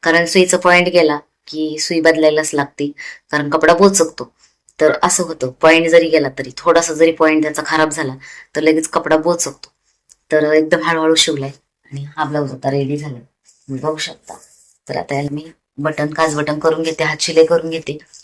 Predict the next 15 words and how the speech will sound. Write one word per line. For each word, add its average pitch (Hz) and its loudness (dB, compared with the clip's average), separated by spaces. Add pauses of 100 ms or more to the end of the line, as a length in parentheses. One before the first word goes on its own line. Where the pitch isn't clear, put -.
(160)
आणि 156 -4
नंतर 160 -2
मग 165 -2 (140)
आपलं 160 0
रोजचं 160 0
डेली 156 0
रुटीन, 147 -4 (420)
अ, - -6 (800)
आंघोळ, 147 0
चहा 143 -4
पाणी, 139 -4
नाश्ता, 139 -6 (800)
डबा 151 0
करायचा 135 -8
आहे. - -14